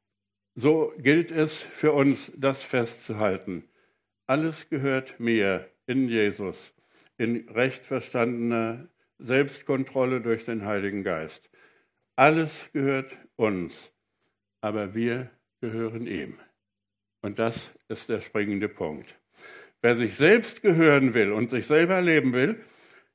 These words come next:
der verliert die Kindschaft. Wer sich unabhängig, autonom macht von Gott, der verliert alles. Radikal.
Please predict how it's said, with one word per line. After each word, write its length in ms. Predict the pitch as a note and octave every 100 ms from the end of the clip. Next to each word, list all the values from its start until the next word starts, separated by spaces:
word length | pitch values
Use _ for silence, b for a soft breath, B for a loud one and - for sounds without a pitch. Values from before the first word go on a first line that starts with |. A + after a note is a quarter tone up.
| _
der 160 | C#3+ D#3+
verliert 800 | E3+ D3+ C#3+ F#3 G3 G3 - -
die 80 |
Kindschaft. 880 | F#3+ D3+ D3+ C3 - G#2+ E2+ - - b b b b b -
Wer 160 | C#3
sich 360 | C#3 C#3 - -
unabhängig, 720 | E3+ D#3+ D3+ C#3+ D3 C3+ -
autonom 680 | C#3 C3+ C3+ C3 C#3 D#3 D3+
macht 440 | C#3 D3 - - _ _
von 260 | - C#3 B2+
Gott, 420 | A2+ G2 - - _ _ _ _
der 140 | D3
verliert 420 | C#3+ D3+ E3+ E3
alles. 640 | F#3 D3+ G2 D2+ - - - _ _ _ _ _ _ _
Radikal. 800 | B2+ C#3 C#3 C#3 A2+ F2 D#2+ -